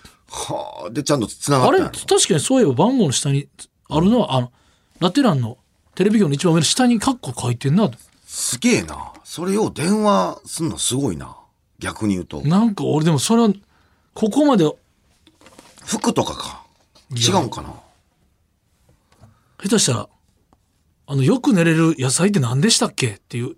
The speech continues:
Speaker 2: ぐらいかもしれない。
Speaker 1: もうそれぐらいのレベルなの？
Speaker 2: あの、なんか、
Speaker 1: 何よく寝れる？
Speaker 2: そちらの情報番組で、あの、これを食べてたらよく寝れると、こういう効果があるって、<laughs> あれ、あれ、な、な、なんていう野菜でしたっけみたいな可能性すらある。
Speaker 1: なるほどな。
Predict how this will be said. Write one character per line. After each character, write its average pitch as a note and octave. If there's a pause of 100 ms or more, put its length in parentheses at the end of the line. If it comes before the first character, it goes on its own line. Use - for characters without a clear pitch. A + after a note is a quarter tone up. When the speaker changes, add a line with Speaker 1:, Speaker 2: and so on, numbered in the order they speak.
(120)
Speaker 2:
ぐ C#3+
ら C#3+
い C3
か -
も E3+
し -
れ E3
な A3+
い。 -
Speaker 1:
も -
う -
そ -
れ -
ぐ A3
ら C4
い -
の A#3+
レ A#3
ベ A3+
ル G#3
な B2+
の？ E3
Speaker 2:
あ -
の、 F3+
な F#3+
ん F3+
か、 C#3+ (340)
Speaker 1:
何 G#2+
よ C3
く -
寝 G3+
れ F#3+
る？ C#3
Speaker 2:
そ G3+
ち G3
ら A#3+
の A#3+
情 G#3+
報 B3+
番 B3+
組 G3+
で、 D#3
あ D3
の、 D3 (440)
こ B3
れ C#4
を -
食 A3+
べ G3+
て G3+
た F#3+
ら E3+
よ G#3+
く G3+
寝 F3
れ E3
る F3+
と、 E3+
こ C#3+ (100)
う -
い A3+
う A3
効 A#3
果 G#3
が F3+
あ -
る F3+
っ -
て、 D#3+
<laughs> -
あ G#3
れ、 C4
あ A3
れ、 D4
な、 G#3+
な、 A3+
な C#4
ん G4+
て D4
い A3+
う -
野 F3
菜 F3
で F#3
し F3+
た F#3
っ D3
け F3+
み E3+
た D#3+
い D#3+
な E3 (180)
可 -
能 A3
性 A#3
す A#3+
ら F#3
あ B2+
る。 G#2+
Speaker 1:
な C3
る C3
ほ A#2+
ど A#2+
な。 C#3+